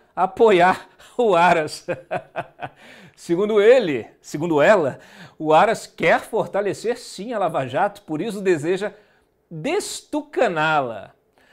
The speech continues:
Em tempos que só se prendia a corrupção do P T, é momento de realinhar para não permitir que a Lava Jato seja um instrumento de poder exposto no currículo para defender outras legendas igualmente corruptas. Bom, deixa eu desmontar o seu discursinho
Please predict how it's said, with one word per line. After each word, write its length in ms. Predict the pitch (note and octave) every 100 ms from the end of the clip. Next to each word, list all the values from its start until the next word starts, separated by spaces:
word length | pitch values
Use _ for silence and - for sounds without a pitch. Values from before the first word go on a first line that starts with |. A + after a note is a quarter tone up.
| _ _ _ _ _ _ E3+
Em 120 | E3+
tempos 420 | - A3+ A#3 G#3
que 100 | G3
só 160 | - G#3+
se 140 | -
prendia 300 | G3 F3+ G3
a 20 |
corrupção 380 | G3 F#3 - F#3
do 80 | F3+
P 180 | F3+ D#3+
T, 160 | -
é 60 | F#3+
momento 340 | F3 E3+ F3+
de 100 | E3
realinhar 520 | E3+ F3 E3 D3 E3
para 180 | D#3 D#3
não 100 | D#3+
permitir 400 | D3+ D3 C3+ D#3
que 80 | C#3+
a 40 |
Lava 200 | F3 C3+
Jato 200 | B2+ C#3+
seja 180 | - C3+
um 20 |
instrumento 360 | C#3 - C3 C3+
de 60 | C3+
poder 280 | B2+ B2
exposto 500 | B2+ B2 - C#3 B2+
no 80 | C3+
currículo 380 | B2 A#2 C3+ C3
para 160 | - B2+
defender 380 | B2+ B2 B2+
outras 320 | C3 D3 C3+ B2+
legendas 400 | B2 B2+ C3 A#2+
igualmente 340 | B2+ B2+ B2+
corruptas. 800 | B2 A2+ D3+ D#3 C3+ A2+ - - _ _ _ -
Bom, 160 | C#3
deixa 220 | B2+ E3 F#3
eu 40 |
desmontar 500 | D#3 E3 D#3+ C#3 D#3
o 60 | D3
seu 160 | D#3
discursinho 800 | C#3+ - C#3 - - D3+ C3 C3+